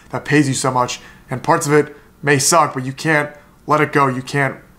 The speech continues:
remove yourself from the position because you're locked in by these golden standards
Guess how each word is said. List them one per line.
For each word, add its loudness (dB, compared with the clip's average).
remove 2
yourself 2
from -8
the -8
position -6
because -4
you're 2
locked 2
in 0
by -2
these -6
golden -4
standards -4